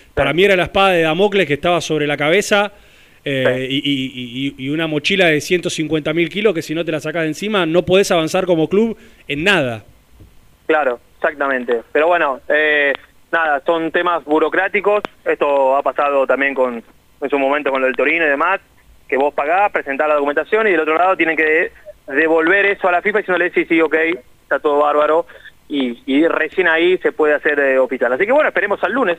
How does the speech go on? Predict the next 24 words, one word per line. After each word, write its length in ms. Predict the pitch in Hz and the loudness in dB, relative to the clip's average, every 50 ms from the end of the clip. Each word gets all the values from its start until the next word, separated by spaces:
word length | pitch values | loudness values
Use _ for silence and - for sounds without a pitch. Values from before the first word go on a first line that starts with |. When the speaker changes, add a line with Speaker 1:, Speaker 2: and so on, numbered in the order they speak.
| - | -2
Speaker 2:
a 80 | - 139 | -2 0
ver 140 | 147 151 147 - | 0 0 -2 -2
si 240 | 160 147 139 135 131 | -2 -2 -2 -2 -4
quien 360 | - 147 139 139 135 135 127 - - - - - _ - | -4 -4 -4 -4 -6 -10 -10 -12 -12 -12 -14 -20 _ -8
nos 140 | 151 139 131 | -6 -4 -2
dijo 240 | 160 160 - 175 175 | -2 0 0 0 -2
esto 440 | 175 - 190 160 147 139 135 131 139 | 0 0 0 0 2 2 0 0 0
no 80 | 147 | -2
nos 100 | 139 131 | -2 -2
mintió. 260 | 131 147 165 156 131 - - _ _ _ _ _ - - - | -2 -2 -2 -2 -4 -6 -10 _ _ _ _ _ -20 -18 -16
Speaker 1:
Excelente. 680 | 127 113 - 156 151 160 151 139 120 127 127 117 - - - - - - - - | -12 -6 0 2 2 4 4 2 0 -2 -4 -6 -6 -12 -20 -20 -20 -20 -6 0
¿Tenés 280 | - 190 247 302 254 269 | 2 4 4 4 4 4
a 60 | 254 | 4
Gastón 280 | 214 190 - 233 247 | 4 4 2 2 2
ahí 160 | 226 220 220 - | 4 2 2 2
cerca, 400 | - 254 285 311 254 262 220 180 | 4 4 4 4 4 2 2 2
un 140 | 180 180 | 2 2
toque? 800 | 196 247 277 262 294 233 180 - 233 240 233 240 226 220 208 190 | 2 0 2 2 2 2 4 4 2 2 2 2 2 2 2 0
Speaker 2:
Sí, 60 | 156 - | 0 0
sí, 360 | 185 202 208 208 196 180 160 | 2 2 4 4 4 4 2
mirá, 340 | 156 170 175 170 147 135 135 | 2 2 2 2 2 0 0
tiene 160 | - 180 185 | 0 0 0
una 80 | 170 165 | 0 -2
ansiedad 220 | 143 - 175 208 | 0 0 -2 -2